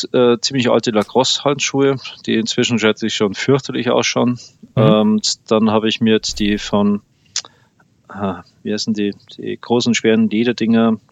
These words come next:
Speaker 1: äh, aus
Speaker 2: Sparring
Speaker 1: Norwegen
Speaker 2: Glove.
Speaker 1: kommen.
Speaker 2: Ah,
Speaker 1: Ja.
Speaker 2: nee. Ach so, nee,
Speaker 1: Nee,
Speaker 2: die
Speaker 1: nee,
Speaker 2: Corning
Speaker 1: nee,
Speaker 2: Gloves.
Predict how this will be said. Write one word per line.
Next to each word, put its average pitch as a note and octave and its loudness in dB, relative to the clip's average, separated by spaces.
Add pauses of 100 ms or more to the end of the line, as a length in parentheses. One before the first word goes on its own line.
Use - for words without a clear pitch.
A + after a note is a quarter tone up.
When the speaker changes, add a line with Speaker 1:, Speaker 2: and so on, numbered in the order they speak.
(120)
Speaker 1:
äh, A2+ -8
aus G#2+ -2
Speaker 2:
Sparring - -6
Speaker 1:
Norwegen A2+ 4
Speaker 2:
Glove. G#2+ 2
Speaker 1:
kommen. A2+ -2 (360)
Speaker 2:
Ah, A2 2
Speaker 1:
Ja. A2 4
Speaker 2:
nee. G2 -4 (240)
Ach G#2+ -2
so, A#2+ 2
nee, B2 2
Speaker 1:
Nee, A#2+ 2
Speaker 2:
die B2+ 4
Speaker 1:
nee, C3 4
Speaker 2:
Corning C3+ 4
Speaker 1:
nee, G#2 2
Speaker 2:
Gloves. G2 0